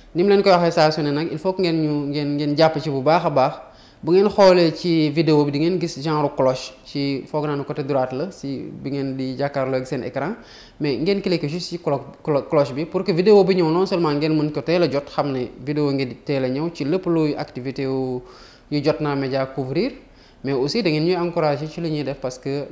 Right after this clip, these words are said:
noonu lañ ko bëggee aussi, qu'on ait le maximum d'abonnés ci chaîne, le maximum de, de vues ci chaîne bi. Et puis loolu aussi dafa baax, parce que Abdoulaye moom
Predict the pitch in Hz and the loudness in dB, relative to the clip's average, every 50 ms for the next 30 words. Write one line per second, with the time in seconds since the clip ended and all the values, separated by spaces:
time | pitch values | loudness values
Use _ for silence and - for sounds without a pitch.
0 | 117 147 151 160 170 160 156 156 156 151 131 143 131 135 135 113 123 139 - 156 | -8 -6 -4 -2 -2 -2 -2 -4 -4 -6 -6 -6 -6 -4 -4 -4 -4 -6 -6 -8
1 | 151 156 151 147 143 147 143 135 127 131 147 156 156 - 160 151 139 139 131 127 | -6 -4 -4 -4 -4 -4 -4 -4 -4 -4 -6 -6 -6 -6 -6 -4 -2 -2 -2 -2
2 | 127 127 131 123 135 131 - - 127 131 156 190 185 156 135 135 147 156 156 - | -4 -4 -6 -8 -8 -10 -8 -8 -6 -6 -6 -8 -8 -8 -6 -6 -8 -8 -8 -8
3 | 160 147 147 143 143 143 131 131 131 127 120 123 127 123 - - - - - - | -6 -4 -4 -4 -4 -4 -4 -4 -4 -6 -6 -8 -10 -14 -16 -20 -20 -20 -20 -20
4 | - - - _ _ - 143 135 147 147 135 127 139 160 180 185 175 180 170 151 | -20 -20 -20 _ _ -12 -6 -2 0 0 0 0 2 2 2 2 2 -2 -6 -4
5 | - 165 147 139 139 131 156 240 320 - - - - - - - - - - 147 | -2 -2 0 0 -2 -2 -4 -4 -6 -8 -12 -20 -20 -20 -20 -20 -16 -8 -6 -6
6 | 151 151 156 151 147 147 147 147 143 143 139 139 139 139 135 135 135 135 135 135 | -4 -2 -2 0 0 2 0 0 0 -2 -2 -2 -2 -2 -2 -2 -2 -2 -4 -2
7 | 131 131 127 127 127 127 127 127 123 123 143 151 147 127 139 151 170 143 131 139 | -4 -4 -4 -4 -4 -4 -4 -6 -4 -4 -2 -2 -2 -2 -2 -4 -4 -4 -4 -6
8 | 143 127 143 156 156 - 143 139 143 147 151 147 143 143 143 143 135 143 208 | -4 -2 -2 -2 -2 -4 -8 -8 -6 -4 -2 -2 0 0 -2 -2 -4 -6 -6